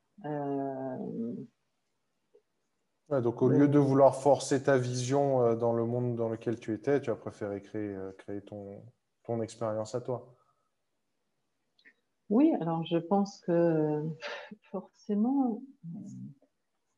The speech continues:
Speaker 1: forcément, on, on est des êtres vibratoires. Donc, euh, et ça, euh, <laughs> c'est, c'est pas une vue de l'esprit. Par exemple, Frank Wilczek, qui est prix Nobel de physique, nous le dit, on est des êtres éthériques, on n'est pas des êtres de matière.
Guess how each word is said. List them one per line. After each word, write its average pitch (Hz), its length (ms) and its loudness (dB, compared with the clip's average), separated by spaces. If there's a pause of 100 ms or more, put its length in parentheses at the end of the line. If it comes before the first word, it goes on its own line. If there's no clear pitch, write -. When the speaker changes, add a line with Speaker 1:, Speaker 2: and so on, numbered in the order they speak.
(800)
Speaker 1:
forcément, 185 840 0
on, 180 300 2
on 180 240 0
est 190 100 4
des 170 240 0
êtres 180 340 -2
vibratoires. 160 920 -4
Donc, 139 240 -16 (120)
euh, 143 220 -6 (540)
et 175 60 -16
ça, 208 400 -4
euh, 156 120 -6
<laughs> - 0 -
c'est, - 520 -6
c'est 202 120 -10
pas 214 120 4
une 208 140 8
vue 196 140 -2
de 185 80 -6
l'esprit. 208 640 -2
Par 165 220 -8
exemple, 175 460 -6
Frank 180 320 -6
Wilczek, 165 680 -2 (300)
qui - 80 -6
est 156 40 -4
prix 160 200 -8
Nobel 160 380 -2
de 156 80 0
physique, 165 480 -6
nous 156 120 -4
le 165 140 -2
dit, 196 300 -2
on 151 180 -8
est 147 80 -10
des 156 260 -6
êtres 175 280 -8 (100)
éthériques, 170 640 -4
on 170 100 -8
n'est 165 140 -6
pas 175 240 -6
des 156 240 -6
êtres 151 260 -10
de 156 140 -2
matière. 160 560 -6